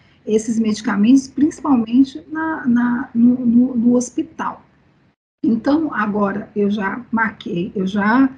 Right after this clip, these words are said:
como os pro-, como eu, como eu disse, né, apesar que tá na imprensa, né, essas, essas notícias, mas já, já tinha um procedimento,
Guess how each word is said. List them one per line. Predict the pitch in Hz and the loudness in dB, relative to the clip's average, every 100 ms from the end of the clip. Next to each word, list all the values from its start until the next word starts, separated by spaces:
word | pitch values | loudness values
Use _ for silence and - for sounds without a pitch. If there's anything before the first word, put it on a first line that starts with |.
| _ _ - - | _ _ -20 -2
como | 277 330 | 0 0
os | 349 | -2
pro-, | - 262 247 | 0 0 2
como | 233 220 | 0 -2
eu, | - | -4
como | - 214 | -2 0
eu | 240 | 2
disse, | 220 185 - | 0 -4 -6
né, | 180 208 247 | -4 -2 -2
apesar | - 196 202 226 | -2 -2 -2 -4
que | - | -2
tá | 254 226 | -2 0
na | 214 | 0
imprensa, | 202 - 190 185 - 196 - _ - | 0 -2 -2 -2 -4 -16 -18 _ -14
né, | 208 262 262 - _ | -8 -6 -8 -12 _
essas, | 202 196 - 185 - - - | -12 -12 -10 -10 -12 -18 -16
essas | 196 208 185 | -10 -6 -4
notícias, | 180 - 262 262 226 | -6 -2 0 0 -2
mas | 214 214 | -2 -2
já, | 226 220 226 | -2 -2 -4
já | 208 185 | -6 -8
tinha | - 254 269 | 0 4 6
um | 220 | 4
procedimento, | 202 - 185 190 214 269 | -4 -10 -10 -4 0 0